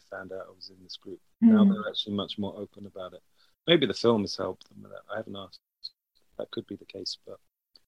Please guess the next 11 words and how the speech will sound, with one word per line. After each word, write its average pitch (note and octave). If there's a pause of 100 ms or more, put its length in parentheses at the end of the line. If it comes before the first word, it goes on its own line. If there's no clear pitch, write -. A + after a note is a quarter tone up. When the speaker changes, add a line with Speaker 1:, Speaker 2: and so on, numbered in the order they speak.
(100)
Speaker 1:
think A2
it's G#2
probably G#2+
broader G2+
than F#2
that. F#2 (140)
I G#2
think G#2
that F#2+ (1200)
that A2
fear G#2+